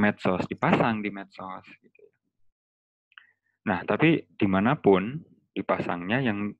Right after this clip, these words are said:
penting tuh harus memberi nama. Nah, ini penting ini, supaya orang tahu, "Oh, yang gambar si itu." Selain itu untuk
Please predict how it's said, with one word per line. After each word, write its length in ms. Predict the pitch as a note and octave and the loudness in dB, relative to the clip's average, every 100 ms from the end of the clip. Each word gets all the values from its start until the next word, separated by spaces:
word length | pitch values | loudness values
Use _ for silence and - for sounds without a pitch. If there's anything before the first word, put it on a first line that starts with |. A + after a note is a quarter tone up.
| - | -4
penting 400 | G2+ G2 A2 A#2+ | -4 -2 -2 -2
tuh 80 | |
harus 240 | C3 F#2+ G2 | -2 -2 -2
memberi 320 | G#2 F#2+ F#2+ F#2+ | -4 -4 -4 -2
nama. 340 | F#2 F2 E2+ - _ _ _ _ _ _ _ _ - | -2 -4 -8 -14 _ _ _ _ _ _ _ _ -8
Nah, 40 | G2 | -4
ini 80 | G#2 | -2
penting 400 | A2+ G#2 G#2+ F2+ | -2 -2 -2 -2
ini, 80 | F2 | -6
supaya 320 | F#2 G2 G#2 | -6 -4 -4
orang 320 | G2+ A2 A#2 | -4 -4 -4
tahu, 300 | G#2 G2 G2 - | -2 0 -2 -4
"Oh, 80 | B2 | -4
yang 160 | A#2 F#2+ | -4 -4
gambar 400 | F2 F2+ A2+ - | -6 -4 -2 -2
si 160 | G#2 | -4
itu." 160 | - G#2+ - _ _ _ _ _ _ _ _ _ _ _ _ _ _ _ - | -4 -6 -6 _ _ _ _ _ _ _ _ _ _ _ _ _ _ _ -18
Selain 300 | - F#2+ F#2 F#2 | -6 -2 -2 -4
itu 220 | F2+ C#3+ | 2 2
untuk 260 | A2+ F2+ | 2 -2